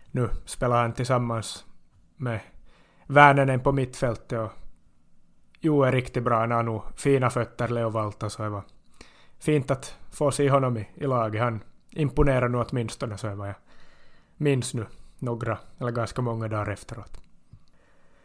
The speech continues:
Men du har ju varit på match, du också, som, ja, en match som vi pratade om i,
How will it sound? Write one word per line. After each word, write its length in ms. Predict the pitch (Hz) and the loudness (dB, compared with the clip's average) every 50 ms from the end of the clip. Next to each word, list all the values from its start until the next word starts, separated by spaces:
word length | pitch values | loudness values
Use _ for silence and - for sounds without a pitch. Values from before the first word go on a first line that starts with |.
| _ - - - - - | _ -20 -20 -20 -20 -6
Men 360 | - 147 151 160 165 160 151 123 - - | 0 4 4 6 6 4 4 2 2 4
du 100 | 160 165 | 6 6
har 80 | 170 170 | 8 8
ju 60 | 165 | 8
varit 220 | 160 170 170 165 | 8 6 6 6
på 120 | - 170 165 | 6 6 6
match, 440 | 165 165 151 - - - - - - - - - - - - - - - - - | 8 6 4 4 0 -2 -2 -2 -2 0 0 0 0 -2 -8 -18 -20 -20 -14 -8
du 260 | 220 160 147 151 156 | -6 -4 -2 0 2
också, 540 | 156 156 151 143 139 - - - - - 131 | 4 6 6 6 4 2 0 -2 -2 -2 2
som, 320 | - 143 131 123 117 107 - - - - - - - - - - - - - - - - | 4 4 4 4 2 -2 -4 -6 -6 -8 -12 -16 -20 -20 -20 -20 -20 -20 -20 -20 -14 -8
ja, 180 | 151 127 120 | -4 -2 -2
en 120 | 117 117 120 | 0 0 2
match 240 | 120 117 - - | 2 0 0 0
som 140 | - 139 127 | 0 0 2
vi 80 | 123 123 | 2 0
pratade 440 | - - 127 120 117 117 - 123 120 | 2 2 2 2 2 2 2 2 2
om 180 | 120 120 117 | 2 0 -2
i, 240 | 113 110 110 113 - | -2 -4 -4 -6 -8